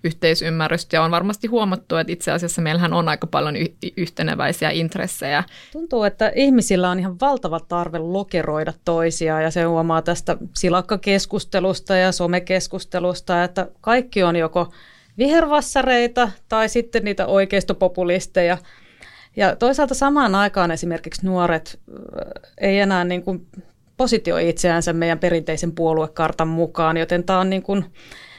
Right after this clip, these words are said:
Speaker 2: tuntuu, että tää menee vähän ristiriitaiseksi tää, tää tilanne. Mi-, mi-, mistä tämmönen pakonomainen tarve lokeroida johtuu? Ja, ja sä itekin viittasit näihin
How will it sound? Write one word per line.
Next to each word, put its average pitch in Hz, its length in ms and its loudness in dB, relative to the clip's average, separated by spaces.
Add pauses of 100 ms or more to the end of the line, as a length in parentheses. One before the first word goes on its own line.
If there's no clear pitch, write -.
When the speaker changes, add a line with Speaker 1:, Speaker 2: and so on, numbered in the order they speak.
(140)
Speaker 2:
tuntuu, 226 300 4
että 208 200 2
tää 208 80 4
menee 190 280 2
vähän 190 380 0 (580)
ristiriitaiseksi 180 960 0
tää, 165 220 0
tää 165 240 -2
tilanne. 165 500 0 (600)
Mi-, - 140 -2
mi-, 339 260 4
mistä 320 280 2
tämmönen 220 400 2
pakonomainen 160 640 -4
tarve 180 300 0
lokeroida 160 560 0
johtuu? 160 560 -4
Ja, 151 240 -4
ja 175 80 -6
sä 220 100 0
itekin 226 360 2
viittasit 170 440 -4
näihin 165 420 -4